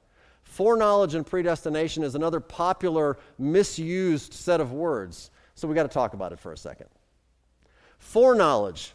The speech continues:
defined. God knows what you're gonna do before you do it. That's what it is. God knows what you're gonna do before you're gonna do it. Who doesn't believe that?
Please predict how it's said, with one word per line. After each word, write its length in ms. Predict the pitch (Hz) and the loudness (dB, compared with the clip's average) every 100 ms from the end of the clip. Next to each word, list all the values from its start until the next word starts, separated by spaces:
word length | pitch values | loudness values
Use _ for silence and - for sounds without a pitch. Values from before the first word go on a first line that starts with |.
| - | -12
defined. 680 | 117 - 175 147 101 73 - _ _ _ _ _ _ _ 117 | -10 -2 0 2 -2 -10 -20 _ _ _ _ _ _ _ -16
God 420 | 104 170 196 196 147 | 0 2 4 2 2
knows 540 | 160 180 151 147 127 | 4 6 6 4 0
what 260 | 135 151 156 | -2 -2 -4
you're 100 | 143 | -2
gonna 200 | 165 185 | 0 2
do 220 | 220 127 - _ _ _ _ _ _ - | 0 -2 -10 _ _ _ _ _ _ -14
before 260 | 127 143 | -6 -4
you 100 | 139 | -2
do 140 | 117 90 | -4 -8
it. 100 | - - - _ _ _ _ _ _ _ _ - | -14 -20 -20 _ _ _ _ _ _ _ _ -8
That's 180 | 131 135 | -6 -4
what 100 | 123 | -6
it 60 | |
is. 260 | 104 76 - _ - | -6 -10 -18 _ -2
God 240 | 160 233 | 0 2
knows 200 | 214 180 | 2 2
what 140 | 165 165 | 0 -4
you're 80 | |
gonna 140 | 156 143 | -4 -2
do 120 | 151 | -4
before 220 | 135 156 | -4 -4
you're 80 | 143 | -2
gonna 120 | 139 | -2
do 140 | 135 190 | 0 0
it. 80 | |
Who 80 | 175 | 0
doesn't 200 | 226 214 | 0 0
believe 240 | 185 202 175 | 4 4 4
that? 380 | 156 - - | 0 -4 -16